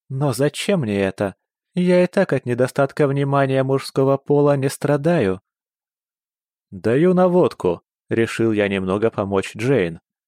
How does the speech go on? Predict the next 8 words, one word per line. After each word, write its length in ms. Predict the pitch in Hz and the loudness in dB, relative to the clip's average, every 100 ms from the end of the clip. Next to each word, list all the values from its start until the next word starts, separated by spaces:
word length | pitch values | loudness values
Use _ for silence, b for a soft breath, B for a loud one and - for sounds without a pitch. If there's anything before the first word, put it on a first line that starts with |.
| _ _ _ _ | _ _ _ _
«Через 340 | - 170 175 | -2 0 0
пару 320 | - 190 180 175 | 2 2 4 4
лет 240 | 170 160 | 4 2
ты 100 | 147 | 0
встретишь 540 | 135 143 147 139 127 - | 0 0 0 0 -4 -4
очень 520 | 123 131 165 - 160 | 2 2 2 0 -2
влиятельного 680 | 160 156 143 139 143 143 143 | 0 2 2 2 0 0 0
человека. 760 | - 151 151 151 123 - 85 | 0 0 2 4 2 0 -4